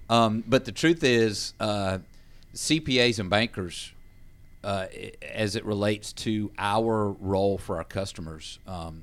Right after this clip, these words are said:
is of dramatic importance, especially in an ever-changing business environment <laughs> like we're in now. And I'm not just talking about what's going on with supply chains. I'm talking about what's going on with the rules of the game.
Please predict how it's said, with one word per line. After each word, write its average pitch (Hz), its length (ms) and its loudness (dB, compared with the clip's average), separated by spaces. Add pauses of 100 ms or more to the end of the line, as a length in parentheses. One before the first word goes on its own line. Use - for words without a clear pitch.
is 90 320 -8 (720)
of 101 160 -6
dramatic 92 460 -6
importance, 80 640 -10
especially 107 920 -4
in 98 400 0
an 92 120 -4
ever-changing 98 720 0
business 92 420 -2
environment 98 460 -2
<laughs> - 0 -
like 104 220 0
we're 92 140 0
in 87 160 -2
now. 78 260 -6 (360)
And 120 100 4
I'm 196 140 10
not 165 160 6
just 135 180 2
talking 135 240 8
about 107 240 6
what's 110 200 2
going 113 200 4
on 107 100 2
with 95 100 -2
supply 117 360 -2
chains. 87 320 -2
I'm 160 140 2
talking 123 260 8
about 101 240 6 (360)
what's - 200 6
going 131 240 8
on 127 200 6
with 117 100 2
the 92 80 -4
rules 127 400 6
of 95 80 0
the 90 60 -4
game. 98 320 2